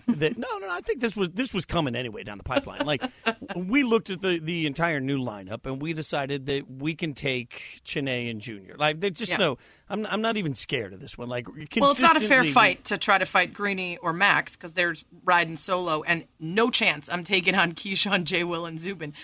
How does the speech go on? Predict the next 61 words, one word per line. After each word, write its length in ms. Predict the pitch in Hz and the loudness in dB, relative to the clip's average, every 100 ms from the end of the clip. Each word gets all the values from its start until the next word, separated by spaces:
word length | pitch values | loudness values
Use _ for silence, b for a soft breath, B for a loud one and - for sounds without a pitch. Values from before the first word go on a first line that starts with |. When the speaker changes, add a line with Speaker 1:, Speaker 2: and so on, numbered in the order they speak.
| B | B
Speaker 2:
Not 140 | 208 | 6
only 240 | 233 240 220 | 8 6 4
do 140 | 185 | 2
they 140 | 180 180 | 2 6
have 260 | 190 170 | 6 6
us 100 | 170 | 2
by 180 | - 170 | 4 4
a 40 | 160 | 6
man, 320 | 185 175 160 B B | 6 4 2 B B
but 220 | 190 - | 0 0
two 180 | - 233 | 0 2
of 100 | 214 | 6
them 160 | 190 175 | 6 4
were 80 | 165 | 2
top 260 | 190 170 - | 4 4 4
two 160 | 185 | -4
picks 380 | 151 175 - - | 0 0 0 0
<laughs> 20 | |
in 160 | 233 208 | 2 4
the 60 | 202 | 2
draft 420 | 185 185 180 226 | 4 4 4 2
of 140 | 165 | 2
their 160 | 196 196 | 2 2
sport. 460 | - - 170 - | -2 -2 0 0
So 160 | - 175 | 0 0
I 40 | - B B | 0 B B
think 80 | 269 | 4
we're 60 | 262 | 4
gonna 40 | |
stay 160 | 254 226 | 4 4
away 200 | 202 196 | 6 4
from 220 | 196 185 | 2 4
that 240 | 185 180 B B B | 6 6 B B B
and 120 | 208 | 4
Speaker 1:
Well, 80 | 220 | 8
Speaker 2:
go 60 | 208 | 8
Speaker 1:
and 100 | 196 | 10
Speaker 2:
after 140 | 196 | 8
Speaker 1:
Zubin 220 | 277 233 165 | 8 6 8
might 40 | |
Speaker 2:
just, 300 | 160 311 - | 10 10 8
Speaker 1:
be 80 | 208 | 4
Speaker 2:
you 100 | 240 | 4
know. 240 | 180 156 - _ _ _ - _ - | 2 -2 -8 _ _ _ -20 _ -12
Speaker 1:
Like, 300 | 180 196 - | -6 -6 -4
Zubin's 480 | 147 262 294 156 | 2 4 4 2
nice 260 | 165 180 - | 2 0 2
enough 200 | 165 135 | 0 0
that 120 | 151 | -2
he 160 | 139 202 | -2 0
would, 340 | 165 143 147 | 0 0 -2
like, 300 | 147 151 143 - | -2 -2 -2 -4
I'd 160 | 175 | -2
punch 260 | - 208 170 | 2 0 2
Zubin 300 | 165 220 151 | 2 2 4
and 120 | 143 | 2
he'd 100 | 151 | 2
be 80 | 151 | 2
like, 260 | 139 123 120 | 2 0 -4
"Uh, 120 | 127 | -8
man, 340 | 131 135 131 | -6 -4 -4